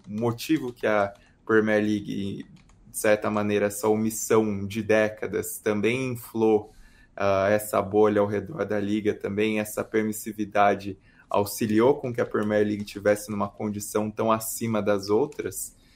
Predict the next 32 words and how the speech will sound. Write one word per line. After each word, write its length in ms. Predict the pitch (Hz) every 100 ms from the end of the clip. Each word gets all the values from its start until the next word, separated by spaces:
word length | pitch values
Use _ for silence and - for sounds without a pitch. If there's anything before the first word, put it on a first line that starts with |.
| _ -
é, 280 | 92 98 95
tudo 340 | - 110 120
isso 220 | 120 120
precisa 400 | - 120 120 120
ser 160 | 120 127
colocado 420 | - 165 - 117
em 60 | 123
contexto, 580 | - 151 147 117 - 98
né? 140 | 95
Se 160 | 101 104
a 140 | 98
Premier 500 | - - 110 107 104
League 240 | 104 104 -
é, 480 | 104 104 101 101 101 107
é 40 |
tão 300 | 104 - 131
acima 360 | 127 123 - 107
das 240 | 107 104
outras, 580 | 107 123 - 104 - - _ - _ -
também 400 | 110 107 113 165
corresponde 640 | 165 143 117 120 113 110
a 40 | 107
essa 180 | - 110
permissivi-, 600 | 101 101 101 - 98 -
a 80 | - 95
essa 320 | 101 101 104
permissividade 760 | - 104 104 98 98 98 101 98
da 100 | 98
Premier 360 | - 101 101
League, 180 | 95 95
também 340 | - 104 104 120
corresponde 800 | 127 117 110 - 107 113 107